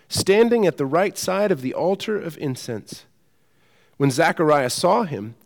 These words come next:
he was terrified, and fear overwhelmed him.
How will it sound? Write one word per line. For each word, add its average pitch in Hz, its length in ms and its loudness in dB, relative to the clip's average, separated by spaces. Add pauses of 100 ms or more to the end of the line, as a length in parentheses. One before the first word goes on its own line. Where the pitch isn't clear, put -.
(160)
he 208 140 -4
was 214 160 -4
terrified, 117 720 -6 (320)
and 170 180 0
fear 254 460 0 (240)
overwhelmed 190 800 0
him. 107 300 -12